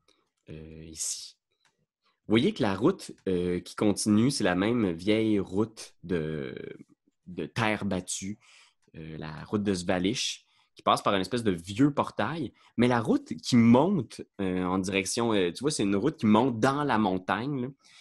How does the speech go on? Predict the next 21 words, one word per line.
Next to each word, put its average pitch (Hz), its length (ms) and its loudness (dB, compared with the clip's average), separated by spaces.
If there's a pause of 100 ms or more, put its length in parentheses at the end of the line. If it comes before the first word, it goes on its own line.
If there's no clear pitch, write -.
(200)
Elle, 214 240 0
ça 110 140 -2
a - 20 2
l'air 180 140 -2
d'être 120 200 -2
une 98 120 0
route 92 180 -4
qui - 100 -6
a 95 40 0
été 110 260 -4
importante 120 540 -4
peut-être 120 440 -6
à 104 40 -2
une 92 120 -2
certaine 110 360 -6
époque, 160 300 -6
parce - 120 -10
que 117 80 -14
c'est 117 120 -4
une 110 80 0
route 175 200 -2